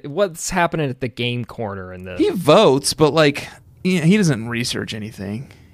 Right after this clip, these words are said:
Speaker 2: He just kinda goes along with whatever seems like everyone else is doing.
Speaker 1: Right.
Speaker 2: So, it's our character's politics.
Speaker 1: Yeah.
Speaker 2: You got two more guys, yeah?
Speaker 1: Yep. Bonzo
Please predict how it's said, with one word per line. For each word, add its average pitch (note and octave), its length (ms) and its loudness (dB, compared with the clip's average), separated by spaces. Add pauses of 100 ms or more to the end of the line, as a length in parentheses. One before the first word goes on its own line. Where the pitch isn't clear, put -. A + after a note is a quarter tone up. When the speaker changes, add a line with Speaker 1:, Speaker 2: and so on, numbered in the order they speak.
Speaker 2:
He - 180 -6
just D3 220 -4
kinda A#2 240 -6
goes G#2+ 260 -6
along A2 300 -4
with G#2+ 160 -10
whatever G#2 280 -8
seems G2 380 -10
like G2 180 -12
everyone G2 240 -12
else F#2+ 220 -8
is G#2 80 -12
doing. - 360 -10 (300)
Speaker 1:
Right. - 260 -16 (440)
Speaker 2:
So, - 340 -10 (800)
it's - 120 -8
our D4 80 4
character's A3 320 4
politics. F3 760 4 (100)
Speaker 1:
Yeah. C#3 300 -2 (180)
Speaker 2:
You D3+ 120 2
got D3+ 120 4
two F3 120 4
more D3+ 160 4
guys, B2+ 460 2 (100)
yeah? C3 380 0
Speaker 1:
Yep. C3+ 360 4 (300)
Bonzo D#3+ 840 4